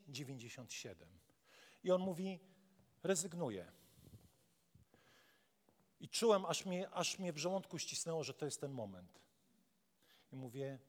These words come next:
„Stop, ja za tego pana zapłacę. Ja za tego pana zapłacę”. Moi drodzy, poziom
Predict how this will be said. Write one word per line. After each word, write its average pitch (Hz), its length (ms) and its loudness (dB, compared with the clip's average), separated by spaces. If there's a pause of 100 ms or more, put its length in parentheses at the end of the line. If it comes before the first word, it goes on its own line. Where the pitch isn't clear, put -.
„Stop, - 360 6 (840)
ja 139 100 -4
za 135 100 -4
tego 123 200 -6
pana 117 240 -8
zapłacę. 101 460 -12 (1700)
Ja 170 120 0
za 165 140 4
tego 139 280 0
pana 127 280 0
zapłacę”. 107 500 -4 (1040)
Moi 214 100 10
drodzy, 226 380 12 (4000)
poziom 202 640 10